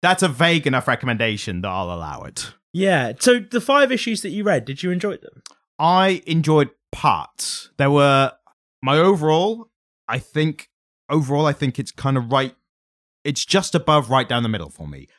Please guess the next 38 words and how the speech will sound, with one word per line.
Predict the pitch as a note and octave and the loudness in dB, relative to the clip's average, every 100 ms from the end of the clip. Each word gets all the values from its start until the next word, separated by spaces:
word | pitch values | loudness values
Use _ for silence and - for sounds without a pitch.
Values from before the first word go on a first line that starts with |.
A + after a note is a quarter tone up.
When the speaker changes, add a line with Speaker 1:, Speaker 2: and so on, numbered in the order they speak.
| _ | _
Speaker 1:
I | C#3+ D3+ | 2 2
would | D3+ - | 0 -2
Speaker 2:
Right, | D3 F3 C3+ A#2+ | 2 4 4 0
okay. | C#3 B2+ G2 G#2+ | -6 -8 -8 -2
Speaker 1:
I | C#3+ | 0
would | D3 - | 0 -4
place | - F3+ F3+ - | -2 0 0 -2
it | F3 _ | -4 _
between, | - - - C#3 F#2 F2 A2 A#2+ _ _ _ _ _ _ _ _ _ - | -10 -8 -4 -4 -4 -6 -6 -8 _ _ _ _ _ _ _ _ _ -6
somewhere | - F3 F3 E3 | 0 2 2 0
between | D#3+ C#3+ B2 A#2 G#2+ G#2 G#2+ | -2 -2 -2 -4 -6 -18 -4
run-of-the-mill | C#3+ D#3 C#3+ C#3+ C3+ C3 B2 | 0 0 0 -2 0 2 0
Marvel | A#2 A#2+ A2+ A2+ A2 G#2+ _ | 0 -2 -2 -4 -4 -8 _
comic | - A2+ G2 G#2 - - - | -8 -6 -6 -8 -16 -20 -10
and | G#2+ G2 - - | -6 -6 -8 -4
good | C3 F2+ D#2 - | -4 -4 -10 -12
Marvel | F2 D#2 D#2+ | -10 -10 -12
comic. | - A#1+ A2+ _ C#3 | -16 -16 -20 _ -6
That | A#2+ | -4
it's | B2 - | -4 -2
somewhere | D#3+ D#3+ C#3+ | 2 2 2
between. | C3+ B2+ | 0 -2
Speaker 2:
Yeah, | A#2+ A#2 A2+ - | -2 -4 -8 -8
it | D#3 | 0
didn't | G3 F#3+ | 2 4
rock | D#3 C#3 | 2 0
my | B2+ | -4
world. | A#2 D#2 G#2 D3 | -4 -6 -10 -8
Speaker 1:
It's | C#3 - | -6 -8
the | - C3 | -8 -6
problems, | - - E3 E3+ D#3+ C#3 A#2 - - _ | -6 -2 -2 0 0 -2 -4 -10 -16 _
uh, | B2 - _ | -8 -8 _
the | A#2+ | -8
problems | - F#3 F3+ E3 | 0 0 2 0
with | C3+ B2 | 0 0
it | A#2+ | 0
are | B2 | 2
not, | D3 - | 2 0